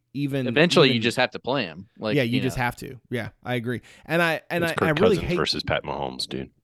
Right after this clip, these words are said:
Speaker 3: That's what it is.
Speaker 1: <laughs>
Speaker 3: You
Speaker 1: I,
Speaker 3: win
Speaker 1: I,
Speaker 3: games with both, but
Speaker 1: I really, I really hate that this is the way it went for Muskett, because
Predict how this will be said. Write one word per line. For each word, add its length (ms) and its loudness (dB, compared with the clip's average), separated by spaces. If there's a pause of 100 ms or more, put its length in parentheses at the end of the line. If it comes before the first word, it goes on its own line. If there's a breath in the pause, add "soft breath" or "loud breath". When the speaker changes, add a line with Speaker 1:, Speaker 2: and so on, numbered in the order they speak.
(120)
Speaker 3:
That's 160 -4
what 100 0
it 100 -6
is. 240 -6
Speaker 1:
<laughs> 80 -6 (720 loud breath)
Speaker 3:
You 60 2
Speaker 1:
I, 60 0
Speaker 3:
win 140 4
Speaker 1:
I, 180 4
Speaker 3:
games 120 -8
with 140 -16
both, 320 -6
but 160 -6 (380)
Speaker 1:
I 80 0
really, 560 0 (360)
I 60 -6
really 280 -2
hate 400 -4
that 200 -6
this 220 -6
is 100 -8
the 120 -8
way 140 -4
it 100 -6
went 180 -10
for 100 -16
Muskett, 420 -14
because 440 -6